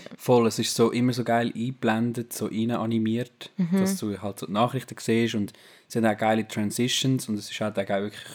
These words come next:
Speaker 1: der Film ist mega schön gemacht.
Speaker 2: Okay. Ja,
Speaker 1: Und es
Speaker 2: das
Speaker 1: ist,
Speaker 2: haben wir
Speaker 1: es soll auch so ein bisschen die Nervosität und die ständige Abgelenktheit darstellen. Also ist wirklich zum Teil, mitten in der Konversation blinkt wieder etwas auf und nachher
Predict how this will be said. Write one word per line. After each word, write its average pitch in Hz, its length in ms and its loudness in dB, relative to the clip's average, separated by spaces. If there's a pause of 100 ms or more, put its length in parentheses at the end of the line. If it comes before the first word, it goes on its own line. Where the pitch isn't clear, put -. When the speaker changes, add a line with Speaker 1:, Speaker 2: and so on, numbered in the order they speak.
(200)
Speaker 1:
der - 60 -20
Film 113 300 2
ist 104 120 -4
mega 104 180 -2
schön 101 280 -4
gemacht. 98 360 -2
Speaker 2:
Okay. 180 680 0 (260)
Ja, 190 140 4
Speaker 1:
Und 247 80 10
es - 100 0
Speaker 2:
das 202 120 4
Speaker 1:
ist, 196 60 2
Speaker 2:
haben 185 60 -2 (100)
wir 202 80 -4
Speaker 1:
es - 160 -2
soll 139 140 8
auch 131 80 10
so 135 100 4
ein 131 60 -4
bisschen 123 140 2
die 113 100 4
Nervosität 117 760 2
und 120 140 -2
die 113 60 0
ständige 113 580 -2
Abgelenktheit 131 960 0 (380)
darstellen. 127 840 2
Also 104 540 -4
ist 110 120 -4
wirklich 120 220 -4
zum 117 180 -4
Teil, 113 260 4
mitten 131 200 4
in 127 60 -10
der 120 100 0
Konversation 120 720 0
blinkt 127 400 -2
wieder 113 160 -2
etwas 107 300 -10
auf 139 260 -2
und 120 100 4
nachher 117 240 0